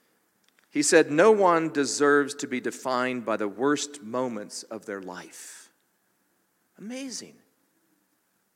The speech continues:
Hate had shrunk and withered his soul.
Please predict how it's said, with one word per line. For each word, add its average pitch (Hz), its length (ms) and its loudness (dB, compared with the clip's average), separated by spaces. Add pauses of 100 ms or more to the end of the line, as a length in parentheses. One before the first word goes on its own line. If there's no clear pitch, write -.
(540)
Hate - 540 0 (440)
had 123 180 -8
shrunk 151 600 -4 (500)
and 113 300 -6
withered 120 400 -2
his 107 240 -8
soul. 98 800 -8